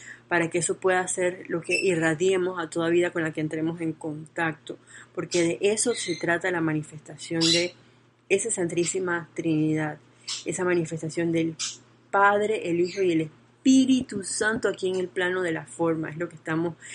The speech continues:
empezando, bueno, lo que yo estoy empezando a descubrir y comparto con ustedes, y para que eso se pueda dar es importante la transmutación del alma. Y sigue diciendo aquí el amado Mahachohan, de manera que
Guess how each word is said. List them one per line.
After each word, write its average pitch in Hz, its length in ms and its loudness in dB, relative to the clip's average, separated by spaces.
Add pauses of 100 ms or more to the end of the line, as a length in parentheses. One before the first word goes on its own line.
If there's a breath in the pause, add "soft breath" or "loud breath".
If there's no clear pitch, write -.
(260 loud breath)
empezando, 170 840 -2 (120)
bueno, 165 180 -8
lo 160 120 -2
que 180 120 -12
yo 240 80 -2
estoy 247 200 -2
empezando 190 600 -2 (480 loud breath)
a 175 240 6
descubrir 170 520 -2
y 175 100 -8
comparto 175 500 -4
con 170 160 -4
ustedes, 165 580 -4
y 165 60 -10
para 170 260 -2
que - 120 -2
eso 185 100 -8
se 196 140 0
pueda 175 220 0
dar 170 120 2
es 180 80 -6
importante 175 640 -4
la 170 140 -2
transmutación 156 920 -4
del 185 320 0 (640 loud breath)
alma. 151 640 4 (800)
Y 165 80 -8
sigue 170 300 4
diciendo 165 400 6
aquí 160 300 0
el 175 100 4
amado 151 320 2
Mahachohan, 160 800 2 (720 loud breath)
de 185 140 6
manera 185 380 8
que 175 380 2